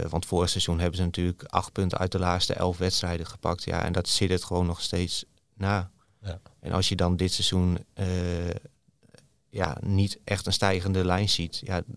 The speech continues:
Speaker 1: dan wordt het verleden er toch weer bijgepakt. En ja, daar bokst Meijer heel erg tegen op. En tegen de verwachtingen, eh, die s-, door de club zelf zijn gecreëerd door vanaf dag één van de voorbereiding al te zeggen van, ja, we willen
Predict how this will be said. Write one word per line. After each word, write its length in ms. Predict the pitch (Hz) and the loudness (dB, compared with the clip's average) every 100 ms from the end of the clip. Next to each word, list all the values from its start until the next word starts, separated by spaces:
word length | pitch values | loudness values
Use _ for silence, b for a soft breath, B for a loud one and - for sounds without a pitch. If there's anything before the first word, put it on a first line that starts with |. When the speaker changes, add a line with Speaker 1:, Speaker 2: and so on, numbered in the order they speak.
| _ _ _ _ _ _ _ _ _ | _ _ _ _ _ _ _ _ _
Speaker 1:
dan 160 | 98 | -2
wordt 160 | 92 90 | 2 2
het 100 | 85 | 0
verleden 340 | - 95 98 92 | 0 4 4 4
er 60 | |
toch 160 | 87 95 | 2 0
weer 180 | 95 87 | 0 0
bijgepakt. 600 | 90 101 - - 85 - | 0 0 -4 -4 -4 -4
En 180 | 85 92 _ _ _ _ | -4 -6 _ _ _ _
ja, 160 | 87 | -2
daar 200 | 85 95 | 2 2
bokst 260 | 92 92 - | 2 0 0
Meijer 300 | 92 87 90 | 0 2 2
heel 220 | 90 87 | 2 0
erg 100 | 85 | 0
tegen 320 | - 87 - | 0 -2 0
op. 140 | 101 92 | -2 0
En 120 | 87 | -2
tegen 320 | 92 87 92 | 0 -2 -2
de 100 | 82 | -6
verwachtingen, 720 | 87 90 95 - 104 95 87 - _ _ _ _ _ - | -6 -2 -2 0 -2 0 -2 -4 _ _ _ _ _ -8
eh, 140 | 92 90 82 82 | -4 -2 -2 -2
die 160 | 98 | 0
s-, 140 | 90 - | 0 2
door 140 | 104 | 4
de 80 | 95 | 2
club 200 | - 101 | 4 2
zelf 240 | - 101 92 | 6 4 4
zijn 200 | 95 90 | 2 0
gecreëerd 500 | 95 87 87 87 90 | 0 0 2 2 0
door 240 | 87 87 - | -2 -4 -8
vanaf 540 | - - 87 87 - - | -18 -6 -2 -2 -4 -6
dag 200 | - 87 | -2 -2
één 180 | - 95 | 2 0
van 160 | 87 87 | 2 0
de 60 | |
voorbereiding 560 | - 90 90 87 87 87 | 2 2 2 4 4 2
al 100 | 87 | 0
te 80 | - | 0
zeggen 260 | - 87 98 | -2 -2 -4
van, 180 | 90 | 0
ja, 160 | 85 85 | 0 0
we 80 | 85 | 0
willen 420 | 90 87 87 | 0 2 2